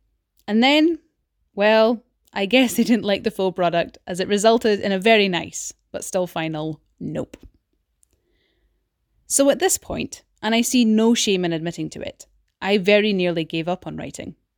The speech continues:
I was twenty-two, I'd written eleven novels,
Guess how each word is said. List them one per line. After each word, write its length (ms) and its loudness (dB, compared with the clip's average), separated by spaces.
I 100 -4
was 160 0
twenty-two, 560 -2
I'd 140 -6
written 260 -4
eleven 400 2
novels, 440 -4